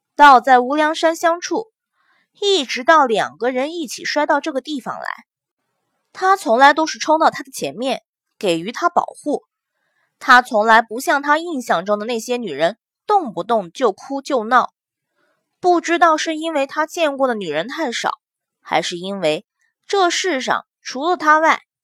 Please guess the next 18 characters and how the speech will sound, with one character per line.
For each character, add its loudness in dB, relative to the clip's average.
再 2
没 -2
有 -2
这 -2
样 2
可 -8
以 -6
给 0
了 0
他 0
连 -4
命 -8
都 -2
不 -6
要 4
的 -10
女 -14
人。 -10